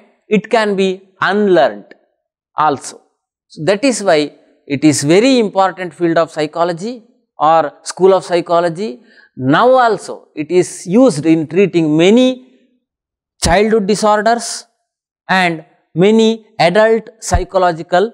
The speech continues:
disorders. Next we are going to know about next school of thought, that is called cognitive psychology.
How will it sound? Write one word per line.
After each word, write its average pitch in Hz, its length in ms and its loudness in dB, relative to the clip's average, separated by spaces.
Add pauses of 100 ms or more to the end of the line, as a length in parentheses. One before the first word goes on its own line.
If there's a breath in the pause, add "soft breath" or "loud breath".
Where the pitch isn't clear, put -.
disorders. 123 760 -6 (600)
Next 277 300 -2
we 262 220 0
are 208 100 2
going 208 280 0
to 208 60 -12
know 180 140 -2
about 143 460 -2
next 208 460 -6
school 180 300 0
of 147 220 -4
thought, 131 340 -2
that 143 160 -6
is 147 140 -12
called 135 280 -2 (500 soft breath)
cognitive 220 600 0 (180)
psychology. 120 720 -4